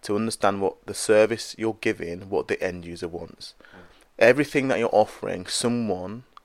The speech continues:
Speaker 1: will purchase that. So understand the person that you believe is going to be purchasing it and do that homework first.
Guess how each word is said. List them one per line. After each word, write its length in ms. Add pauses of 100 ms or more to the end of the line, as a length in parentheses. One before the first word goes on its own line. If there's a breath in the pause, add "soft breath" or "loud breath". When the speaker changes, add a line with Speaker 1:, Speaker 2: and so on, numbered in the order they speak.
(140)
Speaker 1:
will 200
purchase 580
that. 260 (460 soft breath)
So 240
understand 600
the 40
person 460
that 80
you 220
believe 340
is 80
going 240
to 80
be 80
purchasing 440
it 140
and 120
do 200
that 160
homework 480
first. 520